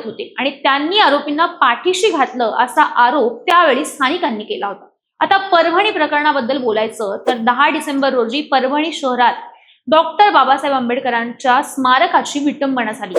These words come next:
आणि दुसऱ्या दिवशी आंबेडकर अनुयायांनी बंद पुकारला.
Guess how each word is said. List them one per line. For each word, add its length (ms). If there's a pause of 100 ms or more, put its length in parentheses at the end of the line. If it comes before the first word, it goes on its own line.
(140)
आणि 140
दुसऱ्या 420
दिवशी 320
आंबेडकर 520
अनुयायांनी 540
बंद 380
पुकारला. 420